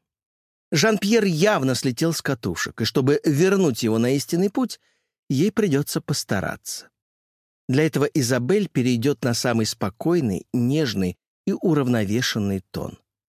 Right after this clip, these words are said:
«Солнышко, а каким боком принадлежность к мужскому полу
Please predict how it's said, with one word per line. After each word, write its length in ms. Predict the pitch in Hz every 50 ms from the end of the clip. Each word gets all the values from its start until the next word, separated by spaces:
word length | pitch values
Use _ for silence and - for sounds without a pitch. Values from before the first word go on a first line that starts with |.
| _ _ _ _ _ _ _ _ _ _ -
«Солнышко, 920 | - - - - 240 208 143 107 101 90 87 - - - 90 87 87 - _ _ _ _ _ _ _ _ -
а 100 | 165 -
каким 400 | - 196 - - 226 208 170 139
боком 500 | 135 170 202 196 - - 117 90 82 -
принадлежность 960 | - 120 120 120 135 139 120 110 117 147 180 170 131 113 113 104 - - -
к 100 | - -
мужскому 600 | 139 139 131 - - - 170 175 160 131 120 113
полу 560 | - - 180 202 233 247 208 135 101 - -